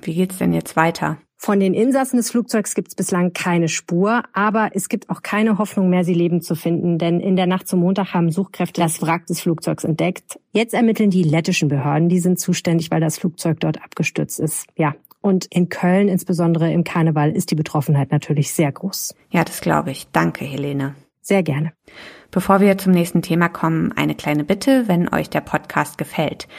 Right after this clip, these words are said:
Speaker 1: dann erzählt doch heute jemandem davon. Damit würdet ihr uns sehr helfen. Danke. Ja, wenn ein Baby schreit,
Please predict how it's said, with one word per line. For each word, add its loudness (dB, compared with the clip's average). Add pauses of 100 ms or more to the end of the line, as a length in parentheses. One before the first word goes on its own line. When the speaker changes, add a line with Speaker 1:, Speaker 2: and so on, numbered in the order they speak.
(200)
Speaker 1:
dann 6
erzählt 2
doch -2
heute -6
jemandem -6
davon. -8
Damit 0
würdet -4
ihr -8
uns -6
sehr -4
helfen. -8 (160)
Danke. -6 (460)
Ja, -6
wenn 2
ein 4
Baby 4
schreit, 0